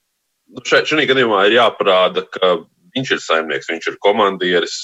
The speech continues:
uh, viņš rūpējās par drošību valstī. Uh, lai jebkādas protesta akcijas, kas draud izvērsties,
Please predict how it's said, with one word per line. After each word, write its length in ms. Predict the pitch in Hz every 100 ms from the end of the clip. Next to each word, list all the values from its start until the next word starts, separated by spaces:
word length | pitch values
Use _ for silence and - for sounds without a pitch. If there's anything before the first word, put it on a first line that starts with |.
| -
uh, 360 | 85 82 80
viņš 400 | 78 - 95 - 87
rūpējās 720 | 82 95 98 87 82 82 -
par 160 | 82 82
drošību 480 | 95 92 90 82 92
valstī. 460 | 95 - - 80 - - - -
Uh, 420 | - 82 85 87
lai 160 | 87 95
jebkādas 480 | 98 98 - 107 -
protesta 560 | - - 107 95 90
akcijas, 400 | 92 - 87 80
kas 240 | - 80 85
draud 400 | 82 92 95 95
izvērsties, 840 | 98 92 82 82 - 82 - -